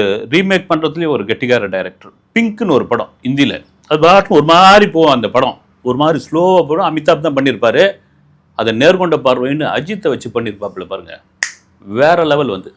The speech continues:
அதுதான் எச் வினோத். அவருக்கு சமகால சம்பவங்களை படமாக்க தெரியும், ரீமேக்கிலும் படத்தை வந்து சூப்பரா எடுக்க தெரியும் அப்படின்னு இது பண்ணி.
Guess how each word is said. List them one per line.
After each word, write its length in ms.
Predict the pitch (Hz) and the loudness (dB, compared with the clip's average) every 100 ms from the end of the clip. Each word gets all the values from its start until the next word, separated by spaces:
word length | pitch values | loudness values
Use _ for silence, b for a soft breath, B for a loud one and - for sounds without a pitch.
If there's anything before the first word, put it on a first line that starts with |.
| _ | _
அதுதான் 500 | 107 107 135 - _ | -2 0 -2 -2 _
எச் 240 | _ 110 - | _ -16 -12
வினோத். 300 | 98 85 - _ _ _ _ _ _ _ _ _ | -10 -12 -16 _ _ _ _ _ _ _ _ _
அவருக்கு 280 | 98 110 104 | -2 -2 0
சமகால 560 | 117 127 147 160 170 156 | 0 2 4 4 4 2
சம்பவங்களை 460 | 147 151 147 143 | 0 2 2 0
படமாக்க 460 | 139 131 135 127 113 | 0 0 0 0 -2
தெரியும், 480 | 107 107 131 202 - _ _ - - - | -4 -4 -2 -4 -6 _ _ -20 -20 -8
ரீமேக்கிலும் 640 | 117 196 220 202 214 214 | 0 2 4 2 0 0
படத்தை 300 | 151 147 147 | 0 0 0
வந்து 240 | 131 156 190 - | 0 -2 -6 -4
சூப்பரா 240 | 165 165 | -2 2
எடுக்க 200 | 156 117 | 0 0
தெரியும் 380 | 120 104 110 104 - _ _ _ _ _ _ | -4 -4 -4 -6 -10 _ _ _ _ _ _
அப்படின்னு 320 | 95 101 92 _ _ _ | -12 -10 -12 _ _ _
இது 100 | - | -20
பண்ணி. 160 | 92 85 | -20 -20